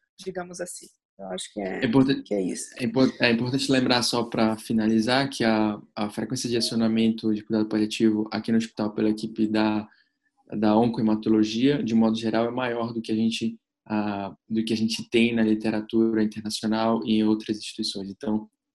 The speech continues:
Speaker 1: Sim.
Speaker 2: e a gente tem também, a nossa, nossa equipe de cuidado paliativo participa dos tumor boards, ah, e das reuniões de oncohematologia, então, ah, e os residentes também, apesar de não terem ainda um estágio, ah,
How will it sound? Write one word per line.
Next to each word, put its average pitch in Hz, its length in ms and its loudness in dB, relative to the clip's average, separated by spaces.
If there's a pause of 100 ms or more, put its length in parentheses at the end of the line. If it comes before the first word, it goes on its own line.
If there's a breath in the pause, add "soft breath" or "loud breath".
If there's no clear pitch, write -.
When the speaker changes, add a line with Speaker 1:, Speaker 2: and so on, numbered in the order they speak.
(100)
Speaker 1:
Sim. 202 120 -12 (460 loud breath)
Speaker 2:
e 110 220 4
a 107 80 0
gente 113 200 0
tem 131 160 4
também, 117 340 2
a 117 40 -2
nossa, 113 340 -2
nossa 107 340 -2
equipe 113 220 -2
de 117 80 -2
cuidado 107 180 -2
paliativo 107 300 -6
participa 127 560 -2
dos 110 140 0
tumor 110 300 -2
boards, 104 340 -2 (520 soft breath)
ah, 107 260 2
e 107 80 2
das 110 160 4
reuniões 113 320 6
de 110 120 0
oncohematologia, 110 720 0
então, 120 360 -6 (540 soft breath)
ah, 110 200 2
e 127 120 6
os 123 100 8
residentes 117 500 2
também, 120 580 2
apesar 110 260 0
de 107 80 4
não 110 120 2
terem 107 300 0
ainda 110 120 2
um - 20 2
estágio, 104 600 -6 (320)
ah, 101 420 -6